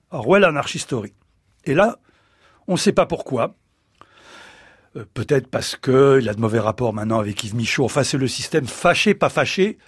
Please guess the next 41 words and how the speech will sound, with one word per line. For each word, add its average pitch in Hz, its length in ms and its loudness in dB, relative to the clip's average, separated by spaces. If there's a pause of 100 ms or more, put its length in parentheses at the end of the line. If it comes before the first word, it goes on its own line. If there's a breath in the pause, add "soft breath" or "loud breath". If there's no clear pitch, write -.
(200 soft breath)
très 185 180 2
répandu 160 400 2
à 143 60 4
Paris. 131 380 0 (380 soft breath)
Showbiz, 110 720 -6
médias, 110 320 -4
et 120 80 -8
cetera. 123 460 0 (360 loud breath)
Hein, 117 140 -6
vous 101 160 -8
revenez 110 400 -2
d'une 110 180 -4
année 113 180 -2
sur 98 220 -8
l'autre 143 320 0
et 107 40 -8
les 104 120 -8
gens, 123 380 -2
euh, 104 200 -6 (260 loud breath)
ne 113 100 -8
se - 140 -8
parlent 113 380 -2
plus 117 200 -4
et 101 40 -6
autres. 156 260 -4 (340 loud breath)
Et 180 240 4 (540)
comme 196 180 2
j'avais 151 240 4
été 147 140 2
recommandé 131 480 2
par 117 200 0
Yves 104 120 -6
Michaud, 208 480 2 (1080)
Piel 202 380 4
refuse 190 600 0 (220)
de 127 100 0
publier 135 360 2
mon 139 140 -2
article 123 320 -6
sur 131 120 -4
Orwell. 107 400 -2